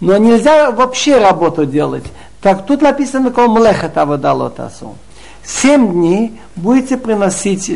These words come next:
жертву на огне во имя Бога. Восьмой день называется святым, будет у вас, будете приносить жертву на огне во имя Бога, другие жертвы уже шминятся,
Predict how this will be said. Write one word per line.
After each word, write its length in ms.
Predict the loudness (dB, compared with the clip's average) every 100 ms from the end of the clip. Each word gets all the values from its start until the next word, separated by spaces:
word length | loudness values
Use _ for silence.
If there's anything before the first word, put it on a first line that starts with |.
| -2
жертву 600 | 2 2 0 -4 -4 -2
на 180 | 2 2
огне 340 | 0 -2 -4
во 160 | -2 0
имя 240 | 0 0
Бога. 440 | -2 -6 -8 -12 -16 -20 -10
Восьмой 540 | -2 0 0 0 2 2
день 420 | 2 0 0 -4 -12 -20 -20 -20 -4
называется 640 | 0 2 2 4 2 0 -8
святым, 680 | -6 -4 -4 -6 -8 -8 -14 -20 -20 -20 -20 -20 -20 -6
будет 340 | 2 2 2
у 60 | 2
вас, 300 | 4 2 0
будете 460 | -4 2 2 2 0
приносить 520 | 0 0 -2 -4 -2
жертву 800 | 2 0 0 0 2 4 4 2
на 200 | 4 2
огне 320 | 2 0 0
во 120 | 2
имя 200 | 2 2
Бога, 320 | 0 0 0 0
другие 420 | 2 2 2 2
жертвы 460 | 2 0 0 0
уже 240 | 2 2 0
шминятся, 640 | 0 0 2 0 -2 -4